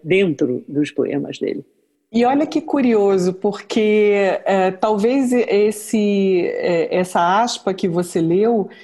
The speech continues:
Speaker 2: é, expresse o pensamento dele de determinada altura da vida, porque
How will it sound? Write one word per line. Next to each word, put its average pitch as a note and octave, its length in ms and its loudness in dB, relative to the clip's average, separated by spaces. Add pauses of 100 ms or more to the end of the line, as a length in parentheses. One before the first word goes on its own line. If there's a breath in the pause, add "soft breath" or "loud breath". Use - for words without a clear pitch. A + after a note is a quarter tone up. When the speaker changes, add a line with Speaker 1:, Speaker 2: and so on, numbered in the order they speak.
(140 loud breath)
Speaker 2:
é, F#3 220 0
expresse G#3 920 -2 (120)
o G3 60 0
pensamento G#3 540 -2
dele G3 260 0
de F#3+ 100 -2
determinada G#3 1160 0
altura F#3+ 800 2
da F3+ 160 0
vida, F3 400 0
porque G3 580 -2